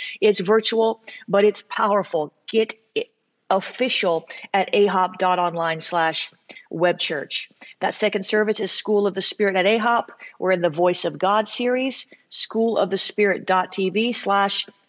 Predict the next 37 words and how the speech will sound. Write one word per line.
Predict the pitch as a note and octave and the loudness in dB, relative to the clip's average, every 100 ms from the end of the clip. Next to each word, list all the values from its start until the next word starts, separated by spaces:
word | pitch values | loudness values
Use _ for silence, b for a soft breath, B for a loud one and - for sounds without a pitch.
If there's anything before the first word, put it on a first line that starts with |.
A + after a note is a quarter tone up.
| D#3 | -2
voice | F3+ F3+ - | 2 2 0
of | D#3 | 0
God. | F#3+ G#3+ B3+ B3+ B B | 2 2 2 -2 B B
The | F3+ | -6
third | - G#3 G3+ | 0 0 2
teaching | - G#3 G3+ F3+ | -2 -2 -2 -2
is | F3 | -2
straight | - G3+ G3 | 0 2 2
up | F#3+ | 0
equipping. | F3+ A3 G#3+ G#3+ G#3+ B B | 0 0 2 2 0 B B
It's | - - | -10 -2
either | F3+ F3 | -2 -2
School | - F3 D#3+ | -2 -4 -4
of | D3+ | -4
Prayer, | - G3+ G3+ G#3 | 0 2 2 0
School | - F#3 E3 | -4 -2 -2
of | D#3+ | -2
the | E3+ | -2
Seers, | - A3 G#3+ G#3 G3+ - - _ _ _ | 0 2 4 4 2 -4 -14 _ _ _
School | - - F3 | -10 0 2
of | E3+ | 2
Spiritual | - E3+ E3 F3+ | 0 -2 0 2
Warfare, | G3+ A3 A3 G#3+ G#3+ G#3+ B B | 4 2 2 2 2 0 B B
School | - - F3 | -2 2 2
of | E3 | 4
Deliverance, | F3 G3 A3 G#3+ G#3 - B B | 4 4 4 2 0 -4 B B
or | F#3+ F#3+ | 2 2
School | - A3 F#3+ | 0 2 2
of | F3 | 0
Prophecy. | - G3 F#3+ F3 D#3+ D3+ - B B | 0 0 0 -2 -2 -2 -4 B B
We're | F3+ | 0
running | F#3 F3+ | 2 2
five | D#3+ - G3 G3+ | 0 0 2 2
schools | G3 - A#3+ G3 | -2 -6 -4 0
out | F3+ E3 | 0 0
of | D#3+ | 0
there, | D#3+ D3+ | 0 0